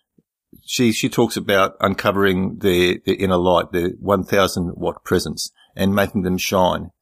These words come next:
helping them achieve their goals. And so along the way,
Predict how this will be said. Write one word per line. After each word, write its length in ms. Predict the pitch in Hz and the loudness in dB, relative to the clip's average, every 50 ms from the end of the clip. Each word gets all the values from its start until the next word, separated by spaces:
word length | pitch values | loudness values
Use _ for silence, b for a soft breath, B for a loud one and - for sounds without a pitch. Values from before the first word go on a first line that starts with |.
| _ _ _ _ | _ _ _ _
helping 260 | - 110 - 113 110 | -8 -4 0 0 0
them 280 | 101 101 95 95 95 - - | 2 2 2 0 0 -2 -6
achieve 440 | 92 - - - 101 90 92 90 - - - | -4 -4 -2 2 2 2 2 2 -2 -6 -6
their 240 | 87 90 90 92 87 | -2 2 2 2 4
goals. 480 | 85 87 82 82 - - - - - _ _ _ _ _ _ _ _ _ _ _ _ _ | 4 2 2 2 0 -6 -10 -12 -14 _ _ _ _ _ _ _ _ _ _ _ _ _
And 160 | _ 113 113 110 | _ 0 0 0
so 460 | - - 110 110 107 107 107 110 113 - | 0 0 0 0 2 2 0 0 0 -2
along 260 | 107 104 110 113 110 | -2 0 0 0 0
the 80 | 107 95 | 0 0
way, 480 | 90 98 104 104 92 87 90 98 - | 0 0 0 0 0 0 0 -2 -2